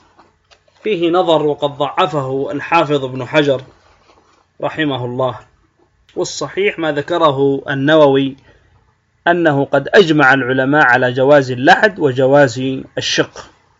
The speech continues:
لكن اللحد هو الأفضل لأنه هو الذي صنع برسول الله عليه الصلاة والسلام،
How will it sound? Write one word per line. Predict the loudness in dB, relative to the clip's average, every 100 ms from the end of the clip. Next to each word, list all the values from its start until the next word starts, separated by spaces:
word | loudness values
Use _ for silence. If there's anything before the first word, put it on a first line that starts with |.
| _ -2
لكن | 2 4 4 2 -2 -2
اللحد | -4 0 2 2 -2 -2
هو | -2
الأفضل | -2 -2 -4 2 4 4 0 -6
لأنه | -2 -2 -2 -4 -6
هو | -2 0
الذي | 0 -2 -6
صنع | -6 -2 -2 -2
برسول | -4 -6 -4 -6 -6
الله | -2 -2
عليه | -2 -6
الصلاة | -8 -8 -6 -6
والسلام، | -8 -12 -10 -10